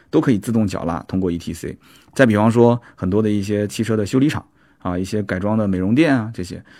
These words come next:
你消费完之后，你可以直接出门，那自动结算，这叫无感支付，对吧？那再比方讲，加油站加完油之后也可以自动结算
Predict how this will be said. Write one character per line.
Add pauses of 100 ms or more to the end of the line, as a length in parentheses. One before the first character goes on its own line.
(140)
你
消
费
完
之
后，
你
可
以
直
接
出
门， (260)
那
自
动
结
算， (800)
这
叫
无
感
支
付，
对
吧？ (380)
那
再
比
方
讲，
加
油
站
加
完
油
之
后 (260)
也
可
以
自
动
结
算